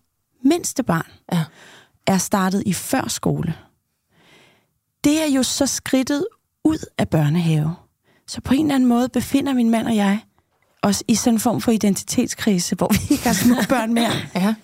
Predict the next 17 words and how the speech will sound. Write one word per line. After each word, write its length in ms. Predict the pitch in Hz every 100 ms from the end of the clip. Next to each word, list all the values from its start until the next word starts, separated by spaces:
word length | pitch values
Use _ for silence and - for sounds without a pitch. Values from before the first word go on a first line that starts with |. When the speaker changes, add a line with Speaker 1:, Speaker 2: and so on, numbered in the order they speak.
| _
Speaker 1:
Hvem 380 | 165 202 277 - _ _ -
er 200 | 160 185
vi 220 | 214 214 - - - 156
så? 280 | 143 240 240 - _
Speaker 2:
Hmm. 460 | 262 294 294 269 247 220
Speaker 1:
Det 20 |
er 80 | 240
nogle 160 | 240
helt 220 | 180 302
andre 240 | 202 196 220
ting. 280 | 233 196 - _ _ -
Jeg 100 | 220
Speaker 2:
Ja. 120 | 208
Speaker 1:
føler, 160 | - 294
jeg 160 | 262 247
træder 320 | - 220 220
ud 300 | 277 -